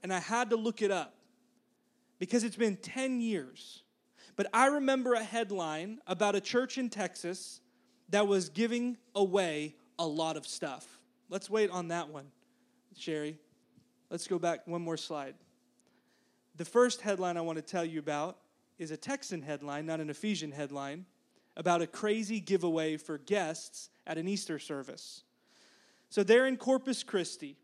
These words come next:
guests could receive at this Easter service free skateboards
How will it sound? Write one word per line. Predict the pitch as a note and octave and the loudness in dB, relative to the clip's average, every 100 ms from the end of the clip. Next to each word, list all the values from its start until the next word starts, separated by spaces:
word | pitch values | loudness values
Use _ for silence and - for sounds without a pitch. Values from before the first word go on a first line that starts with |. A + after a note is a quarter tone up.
| _ _ _ _ _ _ _ _ D3+ | _ _ _ _ _ _ _ _ 2
guests | A3+ C4+ C4 - - | 4 4 0 -10 -6
could | B3 G#3 | -2 -2
receive | A3 G#3 - A#3 G#3 G3+ G3 - | -2 -4 -2 -2 0 -2 -4 0
at | G3+ E3+ D#3+ | 0 0 0
this | G3+ G3 - | 0 0 -4
Easter | G#3 F#3 - F#3 | -4 -2 0 -2
service | - F#3 D#3+ C3 - - - - _ _ _ _ _ _ _ _ | 0 -2 -2 -4 -10 -14 -16 -18 _ _ _ _ _ _ _ _
free | - E3 E3 | -8 -6 -6
skateboards | - A3 A3+ F3 C#3+ B2+ - - - | -4 -4 -4 -6 -10 -10 -14 -16 -16